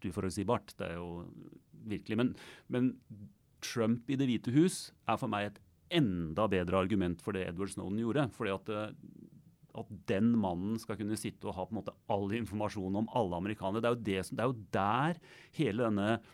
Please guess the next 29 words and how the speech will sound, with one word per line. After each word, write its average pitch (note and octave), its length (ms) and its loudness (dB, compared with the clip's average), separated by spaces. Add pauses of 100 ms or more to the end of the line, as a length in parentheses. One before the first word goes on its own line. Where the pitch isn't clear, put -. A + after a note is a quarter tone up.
(460)
skepsisen - 880 -2
mot A2 240 2
overvåkning G2 720 0
må G#2+ 500 4 (260)
ligge. C3 440 2 (200)
Det A2+ 120 -2
er G#2 80 0
at - 80 -6
du C3 160 -6
kan, - 440 0
altså A#2 160 -2
vi, C#3+ 240 0
vi B2 160 0
i D3 60 2
Norge B2+ 300 2
særlig B2 360 2
har A2+ 80 -2
en A#2 80 -2
sånn A#2 120 -2
veldig G#2 340 0 (460)
tro F#2+ 400 -4
på A2 100 -6
at A2 140 -6
staten E2+ 480 -6
er F#2 80 -4
snill, E2+ 380 -4 (100)
og F2+ 80 -8
de, G#2+ 80 -4
de G2+ 160 -6